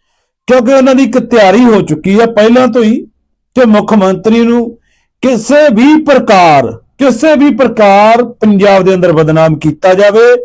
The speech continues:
ਔਰ ਸਿੱਖ ਕੌਮ ਦੇ ਪ੍ਰਤੀ ਹੀ ਕੀਤਾ ਜਾਵੇ। ਪਰ ਮੈਂ ਤੁਹਾਨੂੰ ਅੱਜ ਵੀ ਕਹਿਣਾ, ਪੂਰੀ ਸਿੱਖ ਕੌਮ ਕਹਿੰਦੀ ਹੈ ਕਿ ਸਿੱਖਾਂ ਦੇ ਪ੍ਰਤੀ ਮੁੱਖ ਮੰਤਰੀ ਨੂੰ ਕੋਈ ਵੀ ਪਾਰਟੀ ਮਾਤ ਨਹੀਂ ਦੇ ਸਕਦੀ, ਕਿਉਂਕਿ ਜਿਹੜੇ ਤਿੰਨ ਸੌ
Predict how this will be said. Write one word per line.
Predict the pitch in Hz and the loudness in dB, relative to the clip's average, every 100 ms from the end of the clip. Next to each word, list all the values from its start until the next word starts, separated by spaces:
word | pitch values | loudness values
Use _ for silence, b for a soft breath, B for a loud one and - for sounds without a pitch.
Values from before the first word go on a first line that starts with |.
| b b b b 247 | b b b b 0
ਔਰ | 262 | 2
ਸਿੱਖ | 226 247 - | 0 -2 -2
ਕੌਮ | 240 247 277 | -2 0 2
ਦੇ | 285 | 0
ਪ੍ਰਤੀ | 233 240 - 226 | 0 0 0 0
ਹੀ | 170 277 | 0 0
ਕੀਤਾ | 220 - 180 143 | -2 -2 -2 -2
ਜਾਵੇ। | 120 139 147 - _ _ _ _ _ _ _ _ - | -2 -4 -6 -10 _ _ _ _ _ _ _ _ -6
ਪਰ | 277 277 | -2 2
ਮੈਂ | 247 240 294 | 2 2 2
ਤੁਹਾਨੂੰ | 285 240 226 247 233 | 0 2 2 2 2
ਅੱਜ | 190 240 | 0 0
ਵੀ | 254 | 0
ਕਹਿਣਾ, | 208 214 196 123 | 0 -2 -4 -6
ਪੂਰੀ | _ _ - 294 320 339 | _ _ -4 0 2 0
ਸਿੱਖ | 226 247 | 0 -2
ਕੌਮ | 214 190 196 | 0 -2 -2
ਕਹਿੰਦੀ | 196 220 220 175 | -2 0 0 -4
ਹੈ | - _ _ _ _ _ _ _ | -8 _ _ _ _ _ _ _
ਕਿ | 277 262 | -2 0
ਸਿੱਖਾਂ | 247 240 - 294 | 0 -4 -2 0
ਦੇ | 285 254 | 2 0
ਪ੍ਰਤੀ | 226 196 247 208 180 - - _ _ _ - | -2 -2 -2 -4 -6 -12 -20 _ _ _ -6
ਮੁੱਖ | 170 247 277 247 | 0 2 0 0
ਮੰਤਰੀ | 240 247 240 277 262 | 0 0 0 0 2
ਨੂੰ | 262 247 - _ _ _ _ - | 0 -2 -8 _ _ _ _ -4
ਕੋਈ | 269 277 269 | 0 2 2
ਵੀ | 262 | 0
ਪਾਰਟੀ | 226 202 190 202 | 2 0 0 -2
ਮਾਤ | 175 156 123 | 0 -2 -2
ਨਹੀਂ | 170 170 | -4 -4
ਦੇ | 151 | -4
ਸਕਦੀ, | 135 127 131 233 - _ _ _ - | -4 -4 -4 -6 -8 _ _ _ -2
ਕਿਉਂਕਿ | 226 233 262 | 0 0 -2
ਜਿਹੜੇ | 180 220 254 | 0 0 0
ਤਿੰਨ | - 220 | 0 -2
ਸੌ | 190 | 0